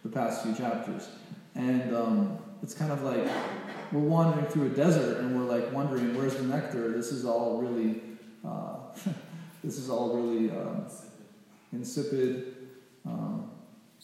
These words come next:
it's, it's, it's, uh, it's not very, uh, not very tasty, uh, to hear about just suffering, suffering, suffering, suffering, suffering. This is what material life is when you're living as a materialist.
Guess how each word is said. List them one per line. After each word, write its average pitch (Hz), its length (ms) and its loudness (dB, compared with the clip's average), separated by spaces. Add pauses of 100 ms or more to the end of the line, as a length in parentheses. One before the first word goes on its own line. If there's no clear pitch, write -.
(160)
it's, 165 240 -8
it's, - 540 -10
it's, - 300 -10
uh, 110 380 -8
it's - 160 -8
not 156 240 0
very, 120 360 2
uh, 98 220 0 (1000)
not 123 120 -4
very 117 520 -2
tasty, 123 800 0
uh, - 320 -8
to 127 80 -8
hear 127 280 0
about - 680 -2
just 113 360 -6
suffering, 117 460 0
suffering, 110 460 -2
suffering, 104 480 -2
suffering, 117 420 -2
suffering. 113 520 0
This 127 160 0
is 127 120 -2
what 127 460 -2
material 127 320 0
life 113 320 2
is 127 280 2 (300)
when 113 140 -2
you're 117 160 -2
living 117 240 0
as 110 100 2
a 113 40 2
materialist. 143 920 2